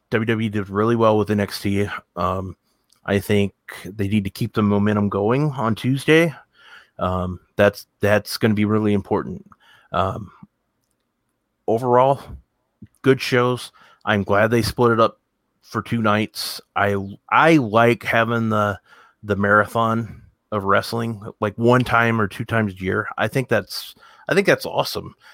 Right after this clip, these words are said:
Um, and I think, like, uh, the last thing I'll say about tonight's show is it ties into wrestling in general. I think with N X T having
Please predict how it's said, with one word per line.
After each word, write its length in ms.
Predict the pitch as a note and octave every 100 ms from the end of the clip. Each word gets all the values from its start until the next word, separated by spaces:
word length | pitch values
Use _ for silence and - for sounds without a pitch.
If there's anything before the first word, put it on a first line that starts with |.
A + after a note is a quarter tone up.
| _ _
Um, 500 | G#2 G2 F#2+ F#2+ F2 _ _ _ _ _ -
and 520 | A2+ A#2 A#2 A2+ - - - - _
I 160 | G#2 A2
think, 680 | - B2 A#2 A2 - - - _ _ _ -
like, 260 | G#2 -
uh, 80 | G#2 D2
the 160 | F#2+ G2+
last 300 | G#2 G#2+ -
thing 160 | A#2+
I'll 140 | A2 G#2+
say 300 | - A2 A2
about 380 | G#2 G#2 G#2 - _
tonight's 360 | G#2 F#2+ G#2 -
show 420 | - G#2+ A#2+ A#2 _ _ _
is 200 | - F#2 F#2
it 200 | F#2 F#2+
ties 420 | - G#2+ A2+ G#2+ G#2+
into 920 | G#2 A2 A2 - - G#2 G2+ G2+ G2 - -
wrestling 460 | G2 G2 - A#2 G#2+
in 120 | G#2+
general. 520 | F#2+ G#2+ B2 F#2 E2 _ - - _
I 160 | F2+ G2+
think 380 | - B2 A#2+
with 180 | G#2 G2+
N 120 | G2+
X 260 | A#2 - -
T 460 | - A#2+ A#2+ A#2+ - _ _ _
having 640 | - A2+ A2 A2+ A#2 A2